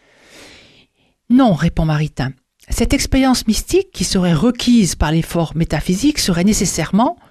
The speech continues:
ou naturelle ou surnaturelle. L'expérience mystique qui serait requise par l'effort métaphysique serait-elle l'expérience divine d'ordre surnaturel, de la contemplation infuse ? Cette expérience-là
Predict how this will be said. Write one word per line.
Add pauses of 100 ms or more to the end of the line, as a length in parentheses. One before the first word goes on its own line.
(300)
ou
naturelle
ou
surnaturelle. (2000)
L'expérience
mystique
qui
serait
requise
par
l'effort
métaphysique
serait-elle
l'expérience
divine (140)
d'ordre
surnaturel, (480)
de
la
contemplation (160)
infuse ? (440)
Cette
expérience-là